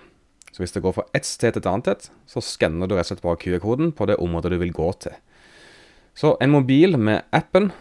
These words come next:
og kamera på mobilen, det er et krav for at du kan spille det spillet her. Så når du skanner koden og kommer til en ny, ny lokasjon,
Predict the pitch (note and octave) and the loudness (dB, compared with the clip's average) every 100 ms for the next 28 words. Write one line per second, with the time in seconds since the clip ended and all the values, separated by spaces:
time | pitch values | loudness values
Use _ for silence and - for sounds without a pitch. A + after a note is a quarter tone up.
0 | - - G#2 - G2 G2 C3 C#3+ E3+ D3+ | -14 -4 -4 -2 0 2 2 4 4 4
1 | D#3 F#3 A3 - - G2 G2 - - F#2+ | 2 0 -2 -8 -2 0 0 -6 -2 0
2 | G2+ G#2+ - F2 F#2 E2+ - D2 D#2+ - | 0 -4 -6 -4 -4 -6 -8 -6 -6 -4
3 | F2 G2+ - - _ _ _ - F#2 A2+ | -4 -4 -8 -14 _ _ _ -10 -4 -2
4 | - - A#2+ G#2+ B2+ A#2 G2+ G2+ C#3+ B2+ | -2 -2 0 0 -2 -2 -2 0 -4 -2
5 | G2 F#2+ G2 F#2+ - G#2+ G#2 G#2+ D3+ G#3+ | -2 -2 -2 -2 -2 -4 -4 -2 -4 -4